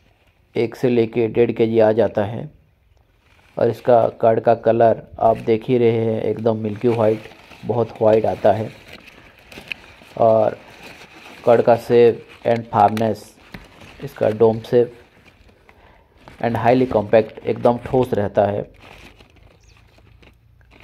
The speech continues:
उसका covering बहुत अच्छा आता है, उसका covering,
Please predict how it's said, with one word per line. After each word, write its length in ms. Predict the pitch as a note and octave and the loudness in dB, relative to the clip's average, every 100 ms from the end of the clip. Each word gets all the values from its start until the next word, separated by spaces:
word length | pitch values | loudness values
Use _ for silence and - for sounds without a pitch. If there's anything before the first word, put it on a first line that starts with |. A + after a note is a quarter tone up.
| - _ _ _ _ - | -20 _ _ _ _ -16
उसका 220 | - B2 | -6 -6
covering 600 | A#3+ A#2+ A#2+ B2 B2 B2 - _ _ _ _ _ _ _ _ _ _ _ _ _ _ _ _ _ _ _ _ _ _ _ _ - | 0 0 2 0 0 -4 -16 _ _ _ _ _ _ _ _ _ _ _ _ _ _ _ _ _ _ _ _ _ _ _ _ -8
बहुत 300 | A2+ B2 B2+ | -4 -2 0
अच्छा 280 | A2 - A#2 | -2 -2 -4
आता 240 | G#2 A2+ | -2 -2
है, 60 | G#2+ | -2
उसका 220 | G#2 A2+ | -4 -6
covering, 460 | G#2 G2+ G#2+ B2 | -4 -4 -4 -8